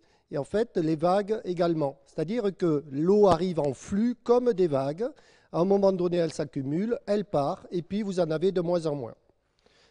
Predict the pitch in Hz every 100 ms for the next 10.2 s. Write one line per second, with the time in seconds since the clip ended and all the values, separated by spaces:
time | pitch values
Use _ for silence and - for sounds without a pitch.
0 | - 143 - 196 226 233 240 196 - 165
1 | 196 208 240 214 208 208 196 165 - -
2 | 277 247 208 202 185 214 190 170 180 160
3 | 190 180 165 123 107 _ _ _ - 208
4 | 214 185 180 180 - 175 175 180 175 -
5 | _ - 143 147 156 165 160 147 143 127
6 | 135 151 277 - _ _ - _ _ -
7 | 147 180 160 - 240 - 233 220 196 202
8 | 190 175 - 175 180 165 - 175 196 165
9 | 147 - 123 202 233 254 - 208 170 170
10 | 214